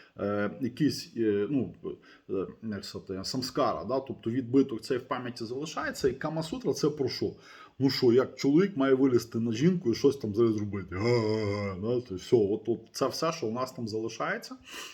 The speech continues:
М. І десь там це все є. От, так це зовсім не про те. От. Друге, е, коротенько я так скажу, кілька слів, і далі ми будемо це все детально розбиратися. Що ж таке взагалі цей трактат?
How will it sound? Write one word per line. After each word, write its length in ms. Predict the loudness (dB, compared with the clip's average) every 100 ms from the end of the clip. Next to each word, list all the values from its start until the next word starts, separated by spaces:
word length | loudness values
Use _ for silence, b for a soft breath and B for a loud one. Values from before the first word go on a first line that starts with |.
| -4
М. 180 | -4 -4 -10 _ _ _ _ _ -6
І 40 | 0
десь 180 | 0
там 160 | 0 -4
це 100 | -4
все 220 | -4 -4
є. 200 | -4 -6 B B B B B
От, 220 | -6 -6 -4
так 120 | 0
це 240 | 2 2
зовсім 300 | 2 -2 -4
не 80 | -6
про 140 | -6
те. 260 | -6 -6 -6 _ _
От. 280 | -12 -12 -6
Друге, 400 | 2 2 2 -4 -6
е, 400 | -2 0 2 0
коротенько 500 | 2 2 2 -2 -2
я 60 | -4
так 160 | -4
скажу, 320 | -6 -4 -4 -4
кілька 280 | -4 -4
слів, 220 | -4 -2 -2
і 80 |
далі 200 | 0 0 -2
ми 60 | -4
будемо 260 | -4 -4
це 120 | -4 -6
все 200 | -4 0
детально 420 | 0 0 -4 -4
розбиратися. 520 | -4 -4 -4 -4 -6
Що 280 | -2 2 2
ж 160 | 2
таке 320 | -4 -2 0 0
взагалі 280 | 0 -2
цей 200 | -2 -2
трактат? 520 | -2 -6 -10 -6 -6